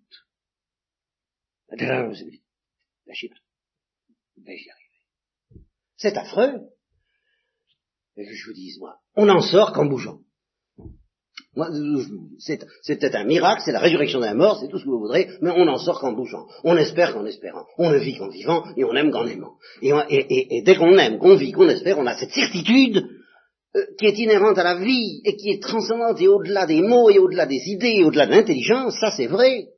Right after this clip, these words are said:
qu'on fait bien, quoi. Voilà, on a raison. Ça ne veut pas dire qu'on arrivera, dans tous les cas que si on doit arriver, c'est comme ça. Et quand il s'agit de la vie surnaturelle,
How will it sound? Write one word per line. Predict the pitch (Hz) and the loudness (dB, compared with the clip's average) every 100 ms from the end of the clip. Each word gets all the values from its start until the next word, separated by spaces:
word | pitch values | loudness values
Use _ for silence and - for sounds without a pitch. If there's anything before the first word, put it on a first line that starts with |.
| - | -6
qu'on | 156 135 139 139 | -2 0 -2 -6
fait | 110 95 | -10 -10
bien, | 98 - _ | -12 -14 _
quoi. | - _ - | -20 _ -20
Voilà, | - - | -18 -8
on | 113 | -6
a | 80 | -6
raison. | 76 - _ _ _ _ - | -10 -16 _ _ _ _ 6
Ça | |
ne | 202 | 6
veut | |
pas | 190 | 6
dire | 165 165 | 4 2
qu'on | 135 | 0
arrivera, | 120 151 170 165 147 - - | 0 0 0 0 -2 -8 -4
dans | 151 | 0
tous | 156 | 2
les | 156 | 2
cas | 170 | 2
que | 160 113 | -2 -2
si | 196 | 2
on | 190 | 4
doit | 156 | 4
arriver, | 127 185 | 2 0
c'est | - | 0
comme | 208 170 | -4 -6
ça. | - - _ _ _ _ _ _ _ _ _ _ _ _ _ _ _ _ _ _ _ _ _ _ _ _ _ _ _ _ _ _ _ _ _ _ _ _ - | -10 -14 _ _ _ _ _ _ _ _ _ _ _ _ _ _ _ _ _ _ _ _ _ _ _ _ _ _ _ _ _ _ _ _ _ _ _ _ -2
Et | 151 | 2
quand | 160 | 2
il | 156 | 0
s'agit | 139 127 131 | -2 -4 -6
de | |
la | 110 | -8
vie | 107 | -10
surnaturelle, | 101 90 - 104 165 139 | -14 -14 -12 -6 -6 -6